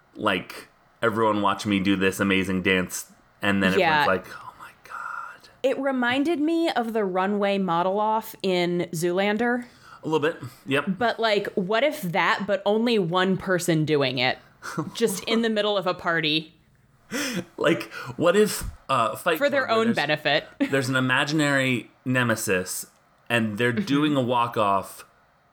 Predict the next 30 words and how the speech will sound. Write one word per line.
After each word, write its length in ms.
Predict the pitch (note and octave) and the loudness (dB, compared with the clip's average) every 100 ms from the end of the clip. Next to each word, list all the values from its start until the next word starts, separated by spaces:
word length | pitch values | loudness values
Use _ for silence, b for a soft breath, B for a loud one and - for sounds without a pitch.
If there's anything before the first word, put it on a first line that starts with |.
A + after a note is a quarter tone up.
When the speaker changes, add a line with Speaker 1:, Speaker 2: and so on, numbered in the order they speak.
| _ _ - | _ _ -4
Speaker 1:
but 140 | A#2+ | -4
no 260 | A2 A#2+ C3 | 0 0 0
one 140 | B2+ | 0
else 200 | A#2+ A#2 | 0 -2
sees 240 | - A2+ G#2 | -2 -2 0
the 80 | G#2+ | -2
imaginary 560 | G#2 G2+ G2+ G#2 G2 | 0 -2 0 -2 -2
friend 280 | G2 G2+ F#2+ | -2 -2 -2
except 400 | F#2+ - F#2 - | -6 -2 -2 -2
for 400 | G#2 F#2+ F2+ F2 _ - | -2 0 0 -4 _ -6
the 100 | G2 | -2
person 580 | G#2+ G2 G2+ F#2+ F#2 | -2 -2 -4 -4 -4
doing 220 | F#2 F#2+ F#2 | -2 -2 0
the 60 | |
walk-off. 340 | F#2 F#2 F#2 - | -2 0 -2 0
So 120 | G#2 | 0
you 160 | G#2 | 0
see 220 | G#2 A#2 G#2+ | 0 -2 -2
sort 200 | A2+ G#2 | -2 0
of 80 | G2 | -2
a 80 | |
double 500 | F#2+ F#2 G#2+ G2+ G2+ | -2 -2 0 2 0
walk-off 540 | G2 F#2+ F2+ G2 F2+ - | 0 0 0 -2 -2 -2
going 260 | F#2+ F2+ F2+ | -2 -2 -4
on, 160 | F#2 | -2
but 100 | F#2 | -2
it's 100 | F#2 | -2
like 80 | F#2 | -2
a 80 | F2+ | -2
dance-off. 680 | F2+ F2+ F2+ - - - | -2 -4 -4 -8 -8 -12